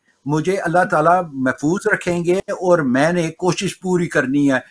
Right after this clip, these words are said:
इसके, उसके ऊपर ओवरकम करने की। जैसे जब नज़ला ज़ुकाम होता था तो आम लोग, आदमी लेट रहते हैं, रेस्ट करते हैं, एहतियात करते हैं। इसमें प्रिवेंशन या एहतियात के ज़्यादा लंबी लिस्ट है,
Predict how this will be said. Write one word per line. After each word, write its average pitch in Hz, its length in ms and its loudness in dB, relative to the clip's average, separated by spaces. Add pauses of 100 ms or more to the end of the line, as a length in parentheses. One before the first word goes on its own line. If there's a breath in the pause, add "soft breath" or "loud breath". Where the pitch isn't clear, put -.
(160 soft breath)
इसके, 156 240 -4
उसके 156 440 -4
ऊपर 143 240 0
ओवरकम 151 520 0
करने 92 300 -4
की। 120 120 -4
जैसे 165 520 0 (280 soft breath)
जब 160 180 2
नज़ला 143 320 4
ज़ुकाम 185 340 2
होता 180 280 2
था 196 120 0
तो 214 100 -2
आम 165 320 2
लोग, 185 220 0
आदमी 156 320 2
लेट 190 280 -2
रहते 196 280 -4
हैं, 151 180 -8 (480)
रेस्ट 190 320 0
करते 180 300 -6
हैं, 147 240 -4 (320)
एहतियात 180 400 2
करते 170 320 -6
हैं। 139 200 -2 (380 soft breath)
इसमें 202 580 -2 (180)
प्रिवेंशन 175 640 2
या 180 160 4
एहतियात 180 680 2
के 190 320 0
ज़्यादा 143 400 2
लंबी 139 360 0
लिस्ट 135 380 -2
है, 85 140 -10